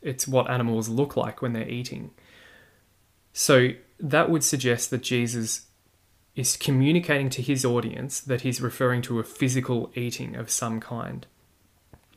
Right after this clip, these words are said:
Another argument that would suggest that he's talking here about physical eating is because if you follow the conversation up till this point, although it's true that he's been talking about following him up till this point,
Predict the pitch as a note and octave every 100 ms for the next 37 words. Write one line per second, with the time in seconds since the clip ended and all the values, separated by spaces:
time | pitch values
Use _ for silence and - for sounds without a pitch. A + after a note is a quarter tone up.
0 | - - - - - D#3 F3 A#3+ F#3+ F3+
1 | D#3+ C#3+ C#3+ C3 B2+ B2+ B2 A#2 A#2 -
2 | - C#3 A#2+ A2 - - - _ - _
3 | _ _ - C3 - C3+ B2+ C3 B2+ A#2
4 | A2 A2 - - _ _ _ - D#3 D3+
5 | B2+ A#2 A2+ - C#3 C3 - - - _
6 | _ _ E3+ D#3+ D#3+ - E3 D#3 D#3+ E3+
7 | - G#3 D4 G#3+ D#3+ D3 C3 C3+ B2+ C3+
8 | - C3 A#2 C#3 - - - C3+ - C#3+
9 | E3 G3 - - D3 B2+ A#2 B2 B2+ B2
10 | A#2+ - B2+ B2+ A#2 A2 G#2+ - _ -
11 | D3 C3+ C3+ A2+ A2+ B2 A2+ C3 - A#2+
12 | A#2+ B2+ - - -